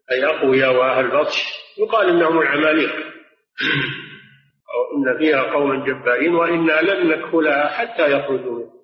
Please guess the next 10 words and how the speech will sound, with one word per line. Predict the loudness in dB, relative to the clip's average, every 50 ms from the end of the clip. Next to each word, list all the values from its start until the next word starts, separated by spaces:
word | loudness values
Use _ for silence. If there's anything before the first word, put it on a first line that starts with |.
| _ _ _ _ _ _ _ _ _ _ _ _ -14 -10 -10 -6 -2
يكونهم | 0 2 4 4 4 4
يخرجون | 4 2 2 0 0 2 2 4 4 4 2 2 2
بدون | 4 4 4 4 2
قتال. | 0 -2 -2 0 0 2 2 0 0 -4 -10 -14 -16 -20 -20 _ _ _ _ _ _ _ _ _ _ _ _ _ _ _ _ -20 -20 -20 -18 -20 -20 -20 _ _ _ -6 -2
هذا، | 0 0 2 2 4 4 4 2 0 0 -2 -4 -6 -10 -12 -14 -16 -18 -20 -20 -20 _ _ _ _ _ _
هذا | -2 -2 0 2 2 2
عذر | 2 2 2 4 4 2 2 2
أفظع | 0 0 0 0 0
من | 0 0 0 0
الأول. | 0 0 0 -2 0 -2 -2 -4